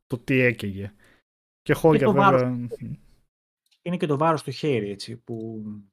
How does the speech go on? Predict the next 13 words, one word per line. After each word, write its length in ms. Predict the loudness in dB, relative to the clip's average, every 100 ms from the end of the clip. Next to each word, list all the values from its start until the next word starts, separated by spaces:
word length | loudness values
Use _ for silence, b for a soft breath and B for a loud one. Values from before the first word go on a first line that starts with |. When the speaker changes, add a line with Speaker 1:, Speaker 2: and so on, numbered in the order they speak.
| _ _ _ _ _ 6
Speaker 1:
Α, 160 | 6 6
ήτανε 360 | 2 0 -2
και 500 | -2 -2 -2 -2 -6 -6
τέτοια 440 | -6 -6 -4 -4
φάση. 380 | -2 -2 -2 -6 -10 -12 -16 -18
Speaker 2:
Και, 100 | -20 _ _
και 140 | -2 -2
αυτό 440 | -2 -4 0 2
έχει 220 | 0 -4
τη, 560 | -2 -2 -2 -6 -8 -6
το, 220 | -8 -8 _
το, 80 | -12
ο, 380 | -8 -4 -4